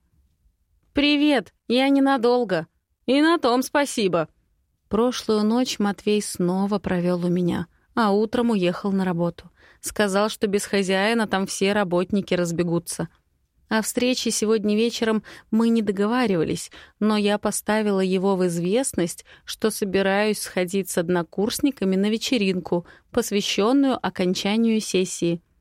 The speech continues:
«Смотри у меня там», — пробормотал он, целуя мой нос.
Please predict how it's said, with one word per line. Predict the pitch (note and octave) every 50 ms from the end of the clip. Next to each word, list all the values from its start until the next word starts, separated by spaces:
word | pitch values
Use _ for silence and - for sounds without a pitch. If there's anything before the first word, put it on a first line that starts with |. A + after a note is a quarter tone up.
| _ _ _ _ _ _ _ -
«Смотри | - - G3+ G#3 B3 C4 - A#3 G3+ G3+ A3+
у | C4 C#4
меня | C#4 C#4 C#4 B3+ A3
там», — | - - E3+ D3 D3+ D3+ _ _ _ _ _ _
пробормотал | - F3+ F3 E3 E3+ E3+ E3+ E3+ E3 E3+ - E3+ E3 D#3+ - -
он, | - E3+ E3 D#3+ D#3+
целуя | - - F3 E3+ E3+ E3+ E3 E3 D#3+ E3
мой | E3 E3+ E3+ E3+
нос. | E3+ E3+ E3+ E3+ - - -